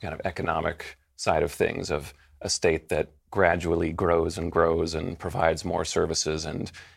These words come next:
and crowds out more and more of the private sector and more and more of civil society and voluntary groups and free, and free associations.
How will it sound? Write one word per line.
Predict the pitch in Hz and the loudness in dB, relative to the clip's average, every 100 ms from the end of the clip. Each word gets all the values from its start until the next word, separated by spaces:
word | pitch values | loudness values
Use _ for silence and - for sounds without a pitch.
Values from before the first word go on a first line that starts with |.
| _ - | _ -6
and | 82 76 | -4 -2
crowds | - 82 80 | 4 4 6
out | 80 - | 2 2
more | 90 92 | 2 2
and | 87 | 2
more | 85 85 85 | 2 0 0
of | |
the | 80 | -4
private | - 82 82 | -4 -2 -2
sector | - 85 - | -2 -6 -4
and | 82 | -4
more | 85 85 | -2 -2
and | 85 | 0
more | 85 85 85 | 0 0 0
of | 92 - - _ | -2 -8 -20 _
civil | - 92 85 | 0 2 2
society | - - 85 82 80 80 | 0 0 2 2 0 0
and | 80 87 82 | -2 -4 0
voluntary | 85 82 85 82 85 85 | 2 2 0 0 2 2
groups | 85 80 82 - | 0 -2 -2 -8
and | - 82 | -8 -8
free, | - - 85 | -8 -6 -4
and | 104 | -4
free | - 82 | -2 -2
associations. | - 78 - 85 82 - 87 - | 0 -2 0 0 0 -2 -6 -8